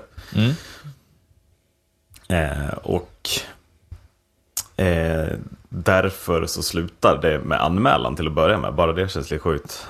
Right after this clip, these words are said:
Speaker 2: Eh,
Speaker 1: Mm.
Speaker 2: men den absoluta kaoset startar ju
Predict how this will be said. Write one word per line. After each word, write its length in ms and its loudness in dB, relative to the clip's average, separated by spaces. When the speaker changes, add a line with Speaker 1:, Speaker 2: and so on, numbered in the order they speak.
Speaker 2:
Eh, 80 4
Speaker 1:
Mm. 260 0
Speaker 2:
men 460 4
den 160 2
absoluta 880 2
kaoset 540 2
startar 440 2
ju 140 2